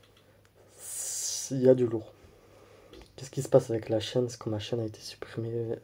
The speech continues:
C'est une très grosse peur. Découverte de mardi sur la Pâqueretin Légion de partie, ça je suis content,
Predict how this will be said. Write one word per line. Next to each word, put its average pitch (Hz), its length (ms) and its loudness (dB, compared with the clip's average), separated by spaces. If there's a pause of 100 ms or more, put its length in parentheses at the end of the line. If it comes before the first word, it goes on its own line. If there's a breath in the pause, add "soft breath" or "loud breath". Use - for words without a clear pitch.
(120)
C'est - 160 -20
une - 120 -20
très - 160 -2
grosse - 280 -2
peur. 127 420 2
Découverte 123 300 2
de 117 60 0
mardi 113 260 -2
sur - 160 -4
la 107 60 2
Pâqueretin - 380 -6
Légion 110 260 -6
de 107 60 -6
partie, 107 480 -6
ça 110 160 -8
je 110 60 -4
suis - 100 -16
content, 113 380 -2